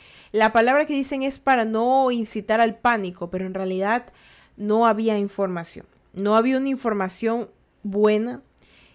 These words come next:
y el pánico realmente se generaba, pero a montones. Entonces, esta película que ocurrió, The Flu, es una de las muchas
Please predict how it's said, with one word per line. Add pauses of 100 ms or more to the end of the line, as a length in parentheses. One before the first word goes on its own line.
(140)
y
el
pánico
realmente
se
generaba,
pero
a
montones. (260)
Entonces, (1200)
esta
película (380)
que
ocurrió,
The
Flu, (880)
es
una
de
las
muchas